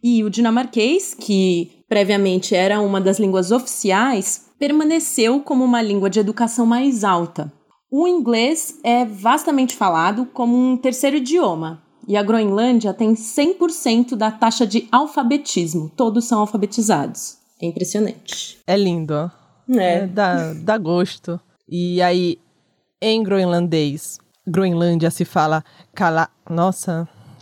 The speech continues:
Speaker 2: eu vou sofrer muito, gente. Eu vou falar desse fonema
Speaker 1: <laughs>
Speaker 2: mais pra frente. Eu vou sof-, eu vou sofrer igual eu sofri no Náutico. Porque é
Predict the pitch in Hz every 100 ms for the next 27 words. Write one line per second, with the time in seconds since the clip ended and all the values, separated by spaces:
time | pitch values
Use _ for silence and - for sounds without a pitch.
0 | - - 180 196 214 190 226 277 175 165
1 | 175 170 180 190 190 226 175 254 220 185
2 | 170 165 160 170 180 - 160 151 - 156
3 | 170 170 180 170 175 175 180 196 190 185
4 | 190 226 240 262 - 247 262 226 147 135
5 | - - _ _ _ _ 226 233 196 -
6 | 190 185